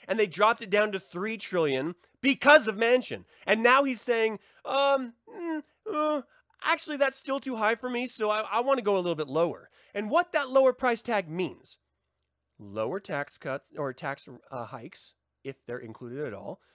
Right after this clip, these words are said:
fewer support for us, fewer infrastructure support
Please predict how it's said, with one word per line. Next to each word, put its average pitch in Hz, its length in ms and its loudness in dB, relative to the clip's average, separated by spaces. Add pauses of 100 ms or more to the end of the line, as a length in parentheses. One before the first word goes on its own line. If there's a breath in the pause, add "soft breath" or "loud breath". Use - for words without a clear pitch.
(140)
fewer 196 540 -8
support 175 500 -8 (160)
for - 300 -10
us, 147 460 -6 (360)
fewer 190 340 0
infrastructure 185 840 -6
support 139 480 -6